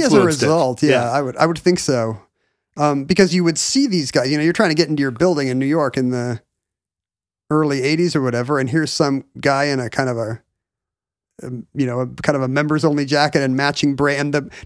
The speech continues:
Speaker 1: have you seen this? The berets often had paraphernalia. Sometimes they'd have, like, little raccoon tails or beads hanging off them. I don't know if that is how many Cookie Crisp burglars you put away or whatever.
Speaker 2: <laughs> Yeah, there's a lot of flair,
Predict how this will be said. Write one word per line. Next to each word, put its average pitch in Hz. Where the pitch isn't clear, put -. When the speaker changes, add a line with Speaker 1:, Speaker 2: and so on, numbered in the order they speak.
Speaker 1:
have 170
you 196
seen 254
this? 269
The 180
berets 180
often 170
had 156
paraphernalia. 156
Sometimes 180
they'd 160
have, 160
like, 147
little 143
raccoon 175
tails 185
or 151
beads 175
hanging 180
off 175
them. 190
I 160
don't 151
know 156
if 151
that 139
is 139
how 143
many 139
Cookie 143
Crisp -
burglars 143
you 135
put 143
away 139
or 143
whatever. 139
Speaker 2:
<laughs> 165
Yeah, 196
there's 170
a 170
lot 165
of 170
flair, 143